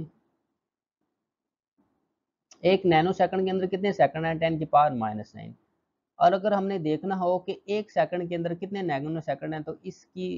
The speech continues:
ये जो टेन की पावर माइनस नाइन है, इसको हम दूसरी साइड पे क्या कर देंगे, डिवाइड, ठीक है। ये रिलेशन हमें क्या बता रहा है, ये बता रहा है कि एक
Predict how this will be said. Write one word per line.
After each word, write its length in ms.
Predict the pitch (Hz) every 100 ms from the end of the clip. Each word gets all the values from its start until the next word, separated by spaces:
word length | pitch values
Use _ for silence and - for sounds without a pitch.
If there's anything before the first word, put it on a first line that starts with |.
| 139
ये 120 | 160
जो 80 | 170
टेन 240 | 175 175
की 60 | 170
पावर 280 | 170 160 151
माइनस 360 | 131 135 160 -
नाइन 220 | 135 160
है, 80 | 160
इसको 180 | 151 156
हम 120 | 127
दूसरी 220 | 131 135
साइड 200 | 151 139
पे 100 | 143
क्या 180 | 139 135
कर 160 | 127
देंगे, 260 | 120 117 117
डिवाइड, 420 | 107 101 101 110 - _
ठीक 140 | - 156
है। 100 | - - _ _ _ -
ये 160 | 156
रिलेशन 320 | 180 190 190
हमें 160 | 190 196
क्या 140 | 190 196
बता 280 | 185 185
रहा 120 | 185 190
है, 100 | 175
ये 100 | 170
बता 260 | 175 175
रहा 120 | 175
है 40 | 185
कि 180 | 180 - -
एक 200 | 190 190